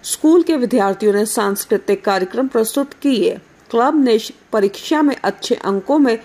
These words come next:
उत्तीर्ण छात्रों को पुरस्कार भी वितरित किए। क्लब सचिव रेखा थापर ने अपने संबोधन में बच्चों को स्वतंत्रता दिवस के महत्व को बताया।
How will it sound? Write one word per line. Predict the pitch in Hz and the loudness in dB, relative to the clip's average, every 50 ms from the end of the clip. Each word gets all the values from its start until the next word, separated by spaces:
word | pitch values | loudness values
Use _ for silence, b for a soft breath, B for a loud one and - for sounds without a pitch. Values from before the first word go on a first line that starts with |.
| B B B B B B B B B | B B B B B B B B B
उत्तीर्ण | - 220 220 - 202 233 220 226 226 | -2 -2 -2 0 0 2 2 2 0
छात्रों | 220 - - 233 208 208 - 226 294 294 | -2 -2 -2 -4 -4 -2 -2 -2 -2 0
को | 294 262 | -2 -2
पुरस्कार | - 202 190 190 196 - - - 220 220 240 | -2 0 0 0 -2 -4 -4 -2 0 0 0
भी | 233 262 269 | 0 0 0
वितरित | 214 220 220 - 233 254 247 - | 0 0 -2 0 -2 -2 -2 -4
किए। | - - 285 240 190 180 160 - - _ _ _ _ _ _ - | -2 0 0 2 2 2 0 0 -6 _ _ _ _ _ _ -2
क्लब | 254 262 294 330 | 0 0 0 0
सचिव | - - 269 214 - - 226 196 202 | -2 -2 -2 -2 0 0 0 0 0
रेखा | 214 190 185 180 - 277 | 0 -2 -2 0 -2 -2
थापर | 277 277 247 220 202 - 202 196 | -2 -2 -4 -4 -2 -2 -2 -2
ने | 196 190 | -2 -2
अपने | 190 - - 190 190 196 | -4 -4 -4 -4 -4 -2
संबोधन | - 214 190 190 196 196 190 254 262 | -2 -4 -2 0 -2 0 0 2 2
में | 262 247 226 | 2 2 0
बच्चों | 202 214 - - - 247 | -2 -2 -4 -2 -4 -2
को | 226 202 | 0 0
स्वतंत्रता | 202 - 220 202 190 196 190 202 185 185 - - 269 285 | -4 -2 -4 -4 -2 -2 -4 -4 -6 -8 -4 -2 -2 0
दिवस | 233 226 202 202 196 - | 0 0 -2 -2 -4 -2
के | - 214 | -4 -2
महत्व | 233 208 196 196 - 214 214 | -2 0 -2 -2 -4 -6 -6
को | 233 226 - 277 | -6 -4 -4 -2
बताया। | 262 262 254 - 220 202 180 185 170 165 | -2 -2 -2 -2 -2 -2 0 -2 -2 -4